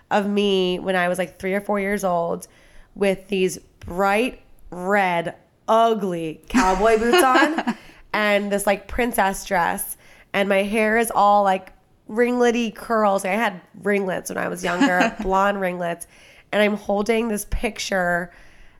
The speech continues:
Speaker 1: that I made on, like, my dad's desktop computer. It was, like, an animated Barbie that I had designed myself.
Speaker 2: Uh-huh.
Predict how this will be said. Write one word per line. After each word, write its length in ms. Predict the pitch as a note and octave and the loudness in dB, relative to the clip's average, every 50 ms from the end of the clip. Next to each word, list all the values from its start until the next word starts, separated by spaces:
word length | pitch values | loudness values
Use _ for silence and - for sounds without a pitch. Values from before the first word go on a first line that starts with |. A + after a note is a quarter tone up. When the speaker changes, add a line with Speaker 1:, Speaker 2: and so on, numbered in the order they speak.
| - - | -14 -6
Speaker 1:
that 120 | - G#3+ - - | -2 -2 0 0
I 540 | E3 F#3+ G3 F#3+ F#3+ F#3+ F#3+ F#3 - - - | 0 0 0 2 2 2 0 0 -2 -6 -10
made 560 | - G3+ F#3+ F#3+ F#3+ F#3+ F#3+ F#3+ F#3+ G3 F#3+ | -12 -6 -2 0 2 2 4 4 2 2 2
on, 340 | - - F3+ F3+ F#3 F3+ F#3 | 0 0 0 0 0 0 0
like, 240 | F#3 F3 F3 F3 - | 0 0 -2 -2 -4
my 140 | - F#3 F#3 | -2 -2 -2
dad's 420 | F#3 - F3+ E3+ E3+ F3+ F3+ F3 - | 0 0 0 0 0 0 -2 -4 -6
desktop 460 | - F#3 F3+ F3+ - - F3+ F3 - | -4 -4 -4 -4 -2 -2 -2 -2 -2
computer. 400 | - F3 E3 - F#3 E3+ F3 E3+ E3+ | -4 -8 -6 -6 -6 -4 -4 -2 -2
It 20 | |
was, 160 | F3 F3+ F3 | -4 -2 -2
like, 160 | F3+ F3 F3 | -2 -4 -4
an 120 | - - - | -4 -10 -8
animated 720 | - - F3+ F#3+ G3 G3 G3 G3 F#3+ G3 F#3+ F3 D#3 - | -4 -2 -2 -2 0 0 0 0 2 2 0 -2 -4 -2
Barbie 500 | - F#3 F3 F3 F#3 F3+ F#3 - F#3+ F3+ | 0 0 0 0 0 -4 -6 -8 -8 -6
that 100 | F3+ F3 | -4 -2
I 100 | E3+ E3+ | 0 0
had 180 | F3 E3+ F3 - - _ - | 0 -2 -4 -8 -16 _ -8
designed 580 | - G3 F3 G3 F#3 E3 D#3+ E3+ F3+ F#3 F#3+ F3+ | -6 -4 -2 0 -2 0 0 -2 -2 -2 -2 -2
myself. 480 | E3+ E3+ F3 E3+ - - E3+ E3 F3+ G#3 G#3 | -2 -2 -4 -4 -2 0 2 4 4 4 4
Speaker 2:
Uh-huh. 200 | F3 F3+ F#3 | 4 2 0